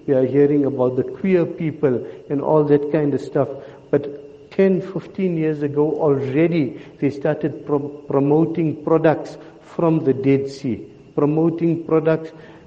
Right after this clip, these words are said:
that were health products, skin-related products. So gradually they were preparing the minds of the people to accept this thing, and people that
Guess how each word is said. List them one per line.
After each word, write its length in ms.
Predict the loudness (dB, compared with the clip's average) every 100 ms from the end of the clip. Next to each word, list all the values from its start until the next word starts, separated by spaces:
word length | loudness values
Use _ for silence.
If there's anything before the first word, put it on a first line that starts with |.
| -6
that 580 | 4 6 4 -4 -8
were 200 | -2 -2
health 580 | -2 -2 0 0 -2 -8
products, 560 | 0 4 4 4 -2 -12 -16 -20
skin-related 1120 | -20 -20 0 2 2 0 2 2 2 0 -2
products. 400 | -2 2 2 0 -8 -16 -20
So 180 | -4 -2
gradually 800 | -2 0 4 4 4 2 2 0
they 180 | 0 0
were 180 | 2 2
preparing 760 | 0 -4 -4 -2 0 0 -2
the 100 | -2
minds 500 | 0 0 2 2 0
of 300 | -4 -6 -4
the 80 | -2
people 580 | -4 -2 -4 0 0 0 -8 -16 -6
to 240 | -4 -4
accept 500 | -6 -8 -4 -4 -2
this 160 | -4 -4
thing, 240 | -4 -2
and 180 | -2 -2
people 380 | -6 -6 -4 -2
that 340 | 0 0 -2